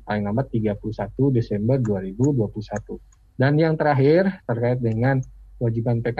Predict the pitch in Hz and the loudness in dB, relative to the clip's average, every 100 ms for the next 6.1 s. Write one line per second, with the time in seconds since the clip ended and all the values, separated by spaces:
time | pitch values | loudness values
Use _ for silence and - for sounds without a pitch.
0 | 117 127 110 113 143 127 156 - 135 131 | -6 -4 -2 0 0 0 -2 0 0 2
1 | 170 175 - 151 147 139 175 180 - - | 0 -2 -4 -2 0 0 0 -4 -14 -4
2 | 175 175 175 - 175 175 190 185 175 160 | 0 0 -2 -6 -4 -2 -2 -2 -4 -2
3 | 160 170 170 156 - 196 - - - - | -2 -2 -2 -4 -4 -10 -10 -20 -20 -20
4 | - - 120 120 110 135 185 196 135 127 | -16 -4 -4 -2 -4 0 0 2 0 -2
5 | 123 120 131 151 147 135 147 156 160 131 | -2 0 0 -2 -4 -2 -2 -2 -2 -4